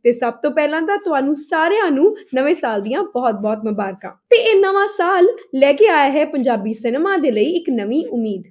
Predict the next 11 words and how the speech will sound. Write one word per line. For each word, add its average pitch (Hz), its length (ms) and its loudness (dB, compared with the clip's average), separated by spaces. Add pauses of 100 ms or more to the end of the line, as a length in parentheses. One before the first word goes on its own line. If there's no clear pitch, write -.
ਤੇ 415 120 4
ਅੱਜ 381 320 2
ਸਾਡੇ 311 280 0
ਨਾਲ 277 220 0
ਮੌਜੂਦ 262 500 2
ਨੇ 233 160 0 (180)
ਇੱਕ 415 220 2
ਵਾਰ 339 220 2
ਫੇਰ 392 300 2 (100)
ਤੋਂ 208 320 0
ਸਮੀਰ, 269 600 -2